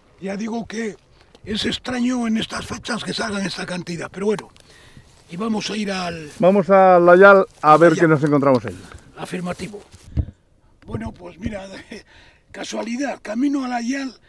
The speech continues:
Speaker 1: nos hemos encontrado con estas,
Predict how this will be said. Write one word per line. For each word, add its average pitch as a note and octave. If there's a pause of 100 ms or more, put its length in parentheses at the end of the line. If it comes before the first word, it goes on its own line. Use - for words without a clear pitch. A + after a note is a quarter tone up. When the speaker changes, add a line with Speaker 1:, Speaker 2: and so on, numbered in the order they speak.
(300)
Speaker 1:
nos A3
hemos D4+
encontrado A3 (760)
con G#3
estas, A#3+